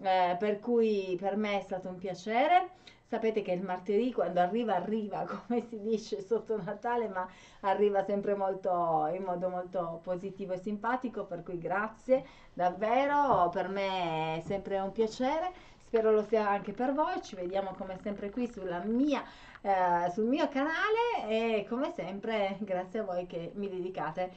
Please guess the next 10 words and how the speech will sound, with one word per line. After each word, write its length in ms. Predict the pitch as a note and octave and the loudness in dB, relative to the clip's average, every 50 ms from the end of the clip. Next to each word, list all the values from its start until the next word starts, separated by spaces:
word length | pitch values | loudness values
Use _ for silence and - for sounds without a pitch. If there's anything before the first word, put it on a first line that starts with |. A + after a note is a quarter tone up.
| - - - - | -14 -20 -2 0
il 120 | A#3 A#3 | 2 4
vostro 360 | G#3+ G3+ F#3+ F#3+ - G#3 F#3 - | 4 4 4 2 0 -4 -6 -4
tempo, 580 | F3+ D#3+ D#3 D#3 D#3 - - F3 F3 - - - | -4 -4 -4 -4 -6 -6 -6 -6 -6 -6 -6 -8
che, 240 | - E3+ D3+ - - | -8 -8 -8 -8 -10
eh, 600 | - - D#3 C#3+ C#3+ C#3+ C#3+ D3 D3+ D3+ D#3 D#3+ | -12 -12 -10 -8 -8 -8 -8 -8 -8 -10 -8 -8
lo 120 | E3 E3 | -6 -4
ripeto, 640 | F3 G#3 G3+ - F3 C#3 C#3 C#3 - F3 E3 F3 - - - - - - - | -4 -4 -4 -4 -6 -8 -8 -8 -6 -6 -6 -6 -6 -12 -18 -20 -16 -6 -4
non 160 | G#3+ G#3+ G#3 | -2 0 0
è 100 | F#3+ F#3 | -2 -2
poco. 540 | - - - - D3+ - - F3+ E3+ F3 | -4 -6 -10 -10 -10 -6 -4 -4 -4 -4